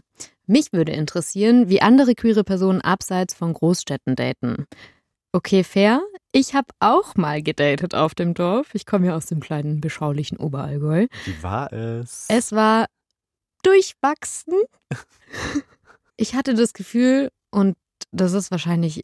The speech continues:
Speaker 1: absolutes Vorurteil, in meinem Fall hat sich's halt bestätigt, dass jede queere Frau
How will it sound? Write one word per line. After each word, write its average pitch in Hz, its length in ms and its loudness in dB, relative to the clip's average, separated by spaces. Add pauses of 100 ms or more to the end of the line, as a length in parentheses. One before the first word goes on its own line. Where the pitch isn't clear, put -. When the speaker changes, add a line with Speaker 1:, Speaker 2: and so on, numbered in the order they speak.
Speaker 1:
absolutes 170 580 -6
Vorurteil, 202 600 0
in 180 100 2
meinem 180 260 2
Fall 175 220 -2
hat 175 140 -4
sich's 170 180 -8
halt 160 260 -4
bestätigt, 196 680 -2
dass 165 200 -6
jede 190 440 2
queere 170 360 -2
Frau 190 440 2